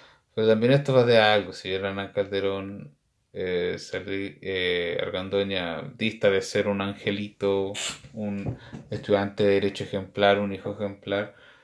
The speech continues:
Yo creo que el contexto, lamentablemente, en que se crió influyó mucho en su conducta, aunque no recibió la atención o que fue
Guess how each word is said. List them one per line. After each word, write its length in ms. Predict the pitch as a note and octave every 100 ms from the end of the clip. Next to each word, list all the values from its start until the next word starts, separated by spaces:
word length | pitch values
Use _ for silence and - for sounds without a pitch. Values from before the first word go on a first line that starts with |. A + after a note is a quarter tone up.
| _ _
Yo 260 | A2+ C3+ D#3
creo 220 | E3+ E3
que 80 | D#3
el 80 | D3
contexto, 640 | B2+ - - C3+ - D3
lamentablemente, 680 | C3 A#2 - B2+ B2 A#2+ B2
en 100 | -
que 100 | -
se 260 | - G2+
crió 380 | - G#2 G#2+ A#2
influyó 380 | B2 B2 C#3 C#3+
mucho 260 | D#3+ D3+
en 60 | C#3
su 160 | - B2+
conducta, 460 | B2+ B2+ C3+ -
aunque 200 | A#2 -
no 120 | G#2+
recibió 280 | A2 A2 A#2
la 60 | A2+
atención 420 | A2 G#2+ - A2+
o 80 | A#2
que 100 | G#2
fue 420 | - G#2 G#2 G2